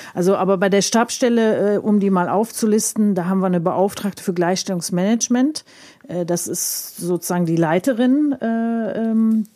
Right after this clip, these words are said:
der Stabsstelle, äh, Silke Pohl. Dann haben wir eine Verantwortliche für das aktive Rekrutieren. Also da geht's um die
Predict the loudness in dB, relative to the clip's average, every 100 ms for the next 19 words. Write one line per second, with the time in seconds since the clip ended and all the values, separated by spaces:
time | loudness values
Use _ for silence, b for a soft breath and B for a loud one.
0 | -2 -2 0 0 -2 -2 0 2 2 0
1 | -2 0 2 0 0 -6 0 2 4 0
2 | B B B -2 2 2 4 2 0 -2
3 | -2 -2 0 0 2 0 2 -2 -2 -4
4 | -2 -2 -2 -4 -6 0 2 2 -2 -2
5 | -4 -2 -2 0 0 -2 -4 -2 -4 -6
6 | b -14 -4 -4 -4 -2 -2 0 -4